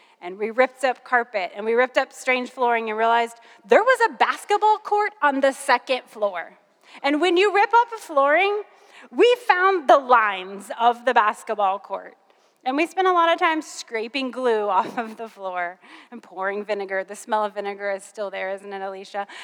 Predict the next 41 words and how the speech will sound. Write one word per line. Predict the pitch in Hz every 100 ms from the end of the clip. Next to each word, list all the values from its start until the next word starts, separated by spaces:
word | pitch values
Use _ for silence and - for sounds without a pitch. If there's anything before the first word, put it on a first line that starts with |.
| -
And | 269 277
so | 277 302 294 277
there | 311
was | 320
just | 330
a | 359
lot | 311 269 311 302
that | 269
we | 294
put | - 277 254
into | 226 262 262 269
this, | 214 220 214 214 - _ -
but | 262
it, | 262 247 _ _ -
I | 285
don't |
know, | 302 262
it | 220
feels | 262 254
even | 277 262 233
more | 214 226 247 247
like | 240 226 226
home | - 233 277 359 311
because | 233 269 233
we | 262 302
just, | 302 233 196 _ _ _ _
when | 247 254
you | 269 320 320 349 349 _ _ _ _
serve | - 208 220 294 349
in |
a | 370
place | 339 359 381 381 - - 240
and | 226 247
you | 247 247 226 185
dig | 233 277 247
down | 254 254 277
deep, | 208 220 294 - _ _ _ _ _ _ _ 202
you | 214
just | 240 -
kind | - 233 240
of | 214